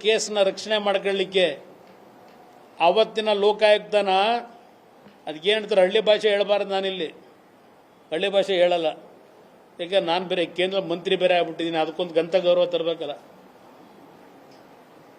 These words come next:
ಪಾಪ ಭಾಸ್ಕರರಾವ್ ಅಂತ ಒಬ್ರು ಲೋಕಾಯುಕ್ತ ಇದ್ರು, ಅವ್ರದ್ದೊಂದು ಚರಿತ್ರೆ ನೀವುಗಳೇ ಎಲ್ಲ ಬರೆದಿದ್ದು ಮಾಡಿ,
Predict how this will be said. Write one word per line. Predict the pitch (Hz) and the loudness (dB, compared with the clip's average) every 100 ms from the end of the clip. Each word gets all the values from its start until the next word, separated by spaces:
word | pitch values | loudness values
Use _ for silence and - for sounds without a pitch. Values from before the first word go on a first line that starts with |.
| - - - - - - - - - - - - - - - - - - | -20 -20 -20 -20 -20 -20 -20 -20 -20 -20 -20 -20 -20 -20 -20 -20 -20 0
ಪಾಪ | 190 196 214 - | 2 6 4 4
ಭಾಸ್ಕರರಾವ್ | 185 202 214 220 220 | 2 2 2 4 2
ಅಂತ | 196 | 0
ಒಬ್ರು | 220 214 208 | -4 -2 -2
ಲೋಕಾಯುಕ್ತ | 208 214 208 214 | -2 0 0 0
ಇದ್ರು, | 208 196 202 | -2 0 0
ಅವ್ರದ್ದೊಂದು | 190 214 220 208 | 0 -2 -4 -8
ಚರಿತ್ರೆ | - 196 190 208 202 | -6 -6 -4 -4 -4
ನೀವುಗಳೇ | 214 214 | -4 -2
ಎಲ್ಲ | 208 208 | -2 0
ಬರೆದಿದ್ದು | 175 185 190 | 0 -2 -4
ಮಾಡಿ, | 185 185 | -4 -4